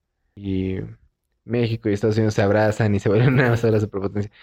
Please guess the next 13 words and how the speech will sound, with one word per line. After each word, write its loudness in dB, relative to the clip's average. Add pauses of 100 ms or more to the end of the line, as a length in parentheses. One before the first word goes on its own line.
(140)
Tal -2
vez 2
suceda, 2
tal 2
vez 2
nos 2
estamos -2
armando 0
para -2
allá 2
los 0
regionalismos, -4
¿no? -16